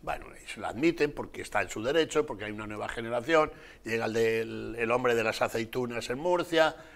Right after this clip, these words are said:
eh, llega, eh, en fin, el, el Pablito Montesinos, que venía de Ferreras y de, y de Jiménez Los Santos, en fin, venían una serie de gente, eh, nueva, y algunos de ellos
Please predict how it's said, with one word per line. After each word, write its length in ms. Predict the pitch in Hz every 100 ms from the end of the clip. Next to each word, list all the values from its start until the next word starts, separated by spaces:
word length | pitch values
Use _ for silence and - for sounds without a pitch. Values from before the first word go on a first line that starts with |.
| - -
eh, 440 | 117 117 117 113
llega, 680 | 120 123 120 123 123 120 117 - - - -
eh, 280 | 113 113 113
en 80 | 113
fin, 300 | 135 127 123
el, 840 | 117 113 117 113 113 117 117 117
el 60 | 113
Pablito 420 | 123 113 123 123
Montesinos, 760 | 120 117 117 143 131 131 120 -
que 480 | 120 120 120 120 113 107 - -
venía 480 | 120 110 135 131 127
de 300 | 117 117 113
Ferreras 720 | - 117 135 135 123 120 -
y 100 | 120
de, 720 | 120 117 117 117 113 113 107 - - - -
y 140 | 120
de 400 | 117 113 113 113 107
Jiménez 240 | 117 127 127
Los 140 | 123
Santos, 680 | 175 180 170 160 160 151 - - - -
en 100 | -
fin, 220 | 147 117 -
venían 300 | 135 202 165
una 200 | 147 123
serie 260 | 147 123
de 60 | 110
gente, 1000 | 127 113 120 110 107 - 98 98 95 95
eh, 40 |
nueva, 580 | 113 156 143 143 139 - - - -
y 200 | 110 104
algunos 360 | 101 104 131 113
de 60 | 113
ellos 220 | 117